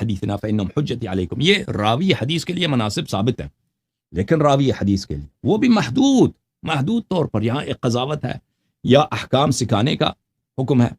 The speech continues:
وَأَمَّا الْحَوَادِثُ الْوَاقِعَةُ فَارْجِعُوا فِيهَا إِلَىٰ رُوَاةِ حَدِيثِنَا، اس حد تک یہ راوی حدیث کے لیے ثابت ہے۔ جہاں تک مجتہدین کا تعلق ہے،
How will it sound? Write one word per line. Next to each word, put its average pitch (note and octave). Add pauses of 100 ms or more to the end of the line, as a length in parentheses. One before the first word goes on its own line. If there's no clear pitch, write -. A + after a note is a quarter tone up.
(320)
وَأَمَّا B2
الْحَوَادِثُ G#2+
الْوَاقِعَةُ G2+
فَارْجِعُوا G2
فِيهَا G2+
إِلَىٰ G2
رُوَاةِ G2
حَدِيثِنَا، F#2+ (320)
اس C#3
حد A3 (100)
تک - (760)
یہ G#3+
راوی G3
حدیث G3
کے G#3+
لیے E3
ثابت A2+
ہے۔ G2
جہاں A2+
تک A3
مجتہدین B2
کا D#3+
تعلق G2
ہے، -